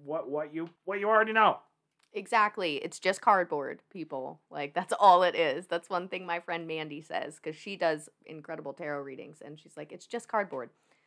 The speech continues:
Speaker 2: You know, this is just like breadcrumbs. It's telling you what you already know, right? Confirming that." And you know what? Sometimes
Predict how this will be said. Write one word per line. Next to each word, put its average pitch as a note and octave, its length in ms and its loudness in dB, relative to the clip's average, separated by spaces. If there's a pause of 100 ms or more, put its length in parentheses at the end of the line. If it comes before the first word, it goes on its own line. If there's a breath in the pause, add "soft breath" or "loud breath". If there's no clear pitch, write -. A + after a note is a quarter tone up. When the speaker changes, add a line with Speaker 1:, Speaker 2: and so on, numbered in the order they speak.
(360)
Speaker 2:
You E3 60 -8
know, E3+ 240 -4
this F#3 180 -6
is G#3 100 -10
just G#3+ 160 -10
like G3+ 160 -2
breadcrumbs. F3 520 -4
It's D#3+ 120 -16
telling F#3 300 -10
you F#3 100 -10
what E3+ 160 -8
you - 160 -12
already D#3+ 520 0
know, C3 260 -8 (260)
right? D3 260 -8 (320)
Confirming C#3 520 -10
that." A#2+ 220 -10 (100)
And C#4 440 0
you C4 140 -8
know A#3+ 140 2
what? B3 320 0
Sometimes C4 640 -4